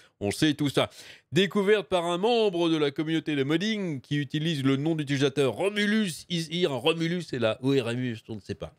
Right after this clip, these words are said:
C'est pas très bien, il est parti. Les descriptions de quêtes ont été récemment ajoutées lors du patch un point deux. En utilisant l'outil de modding C P soixante-dix-sept Tools, Romulus a déballé les données. Il aime bien déballer, Romulus.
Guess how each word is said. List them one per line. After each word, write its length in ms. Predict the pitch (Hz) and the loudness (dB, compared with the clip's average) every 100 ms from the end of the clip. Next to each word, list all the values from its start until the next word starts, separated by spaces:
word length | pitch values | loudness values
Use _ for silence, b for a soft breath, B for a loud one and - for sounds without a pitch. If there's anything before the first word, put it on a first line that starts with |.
| _ - | _ -16
C'est 80 | |
pas 120 | - 80 | -10 -10
très 140 | - | -10
bien, 140 | 78 | -4
il 80 | 92 | -4
est 60 | 104 | -2
parti. 340 | - - 127 B B B B B | -2 0 0 B B B B B
Les 140 | 127 147 | 4 6
descriptions 760 | 156 - 156 - 208 196 185 | 4 2 -2 0 -2 2 2
de 240 | 170 180 | 2 0
quêtes 380 | 175 - 208 185 | 0 0 -2 0
ont 80 | 175 | -2
été 240 | 175 170 | 0 0
récemment 400 | 165 165 - 156 | 2 0 0 0
ajoutées 280 | 156 143 170 | 0 0 0
lors 120 | 180 | 0
du 80 | 139 | 2
patch 240 | 147 151 - - | -2 -4 -6 -4
un 160 | 196 | -2
point 280 | 202 - 139 | -2 -2 -2
deux. 140 | 101 90 - | -2 -6 -2
En 100 | 123 | 0
utilisant 380 | 147 185 165 170 | 0 0 2 2
l'outil 300 | 190 202 208 | 2 0 2
de 60 | |
modding 420 | 190 202 214 190 | 2 2 0 -2
C 240 | - - 240 | -6 -2 -4
P 320 | - 240 226 | -2 -2 -2
soixante-dix-sept 840 | - 196 185 185 180 175 - 147 _ | 0 2 2 0 -4 -4 -2 -4 _
Tools, 480 | 220 214 214 208 - B B B 120 | 0 2 0 -2 -4 B B B 2
Romulus 640 | 220 269 214 143 160 - | 4 4 2 0 -4 -2
a 140 | 120 | 0
déballé 760 | 123 165 254 196 214 208 240 262 | 0 2 2 4 2 0 -2 -2
les 200 | 240 202 | -2 -2
données. 240 | 165 156 | 0 2
Il 120 | 143 151 | 2 0
aime 140 | 147 | 0
bien 160 | 151 139 | 0 0
déballer, 360 | 123 101 92 | 0 -2 -4
Romulus. 400 | 78 80 76 - | -6 -10 -16 -18